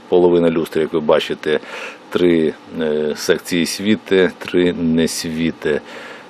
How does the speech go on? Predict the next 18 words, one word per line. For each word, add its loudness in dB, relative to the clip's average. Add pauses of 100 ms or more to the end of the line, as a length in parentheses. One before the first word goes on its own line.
(160)
І -2
тут -2
на 0 (360)
цих -4
трьох 2
світить -2
тільки -2 (220)
тепле 0
свічіння, -6
якщо -4
я -2
не -4
помиляюся. -4
Давайте -2
ще -4
раз -4
вімкнемо. 0 (720)
Ага, -4